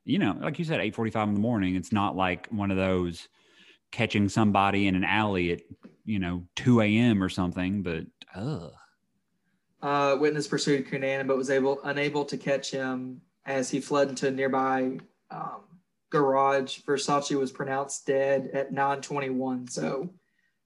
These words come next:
Speaker 2: I mean, he died, you
Speaker 1: I mean,
Speaker 2: know, thirty
Speaker 1: probably
Speaker 2: minutes later, if he wasn't already
Speaker 1: I mean,
Speaker 2: dead.
Speaker 1: yeah, I would imagine he was probably dead on at least the second shot,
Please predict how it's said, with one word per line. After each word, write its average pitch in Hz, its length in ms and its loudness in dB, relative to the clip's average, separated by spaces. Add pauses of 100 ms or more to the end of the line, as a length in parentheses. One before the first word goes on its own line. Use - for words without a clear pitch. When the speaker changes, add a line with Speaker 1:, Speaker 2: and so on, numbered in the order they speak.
(140)
Speaker 2:
I 139 80 0
mean, 131 460 -2 (880)
he 143 140 0
died, 131 420 4 (140)
you 127 60 -8
Speaker 1:
I - 20 -6
mean, 123 100 2
Speaker 2:
know, - 60 -4
thirty 117 140 6
Speaker 1:
probably 107 80 4
Speaker 2:
minutes 127 300 0
later, 131 380 0 (180)
if 147 160 -2
he 170 80 6
wasn't 139 360 2
already 92 300 0
Speaker 1:
I - 20 4
mean, 101 240 2
Speaker 2:
dead. 90 200 -6 (840)
Speaker 1:
yeah, 107 140 2
I 135 40 6
would 151 120 6
imagine 104 460 6
he 95 80 2
was 90 100 -2
probably 92 400 2
dead 85 560 0 (540)
on 87 580 0 (560)
at 87 140 -6
least 92 300 -4
the 87 60 -10
second 92 380 -4
shot, 95 460 0